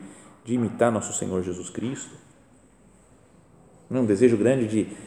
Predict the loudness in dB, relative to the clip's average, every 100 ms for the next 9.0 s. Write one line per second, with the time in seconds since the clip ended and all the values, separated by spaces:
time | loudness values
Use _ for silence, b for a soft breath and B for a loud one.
0 | B B -8 -4 -2 -4 -6 -4 -4 -4
1 | -6 -6 -4 -4 0 4 6 6 4 2
2 | 2 0 -2 -2 -4 -6 -4 -2 -2 -4
3 | -4 -6 -2 0 0 -4 -10 -16 -20 -20
4 | -20 -20 -20 -20 -20 -20 -20 -20 -20 -20
5 | -20 -4 0 2 0 -2 -2 -2 -2 -4
6 | -8 -14 -20 -20 -20 -20 -16 -12 -8 -6
7 | -2 0 0 -2 -4 -4 -4 -4 -6 -8
8 | -6 -4 -4 -4 -4 -2 2 4 4 0